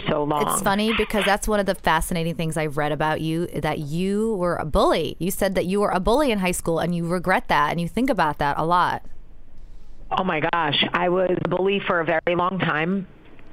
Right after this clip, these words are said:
Speaker 1: And I'm very honest about the fact that hurt people hurt. That's what
Speaker 2: Yes,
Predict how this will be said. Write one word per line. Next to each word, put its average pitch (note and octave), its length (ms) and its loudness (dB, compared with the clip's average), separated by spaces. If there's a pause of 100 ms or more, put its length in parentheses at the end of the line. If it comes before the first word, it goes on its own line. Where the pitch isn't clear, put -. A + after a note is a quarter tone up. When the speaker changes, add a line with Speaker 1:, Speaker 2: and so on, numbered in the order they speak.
(540)
Speaker 1:
And G#3 160 0
I'm G#3+ 200 2
very B3 280 2
honest A#3+ 340 0
about F3 220 0
the E3 60 -2
fact F3 240 -2
that E3 100 0
hurt A3 260 0
people F#3 340 0
hurt. D3+ 360 -2 (400)
That's C3+ 100 0
what D#3 60 -2
Speaker 2:
Yes, G#3+ 300 4